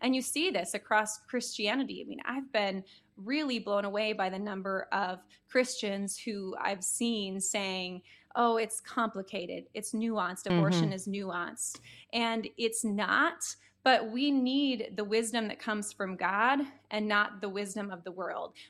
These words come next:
Speaker 1: When we start to say things like, "Abortion is compli-, complicated," um, we are definitely making a political statement. We're definitely, uh, we're showing that we have been impacted and influenced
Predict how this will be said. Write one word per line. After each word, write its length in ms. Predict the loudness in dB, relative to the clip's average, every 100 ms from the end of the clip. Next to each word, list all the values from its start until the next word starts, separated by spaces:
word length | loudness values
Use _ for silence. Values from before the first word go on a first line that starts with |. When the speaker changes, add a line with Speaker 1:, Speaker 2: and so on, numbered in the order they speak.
| 0
Speaker 1:
When 240 | 2 4
we 120 | 4
start 300 | 2 2 2
to 100 | 0
say 260 | 0 0 0
things 320 | -2 -4 -4
like, 260 | -4 -4 -6 -14 -20 -14
"Abortion 400 | -4 -2 0 -2
is 140 | -4
compli-, 460 | -4 -2 -2 -4 -10 -10 -2
complicated," 800 | 0 0 -4 -4 -4 -2 -4 -6 -14 -8
um, 340 | -4 -2 -4 -4
we 340 | -2 0 -2 0
are 380 | 2 2 0 -4 -10 -6
definitely 600 | 4 4 4 0 0 0
making 360 | 2 0 -2 -6
a 60 | -6
political 420 | -4 -4 -4 -6
statement. 580 | -4 -2 -2 -2 -4 -6 -12 -6
We're 120 | -2
definitely, 800 | 2 2 4 0 0 -2 0 -2 -6 -14 -14 -6
uh, 160 | -2 -2 -4 -8 -2
we're 160 | 0
showing 560 | 2 4 6 4 2 -2
that 140 | -4
we 140 | -4 -4
have 200 | -4 -2
been 140 | -2
impacted 760 | -4 -8 0 2 2 -4 -10 -12 -18 -10
and 100 | -4
influenced 680 | 2 2 2 0 0 -4 -10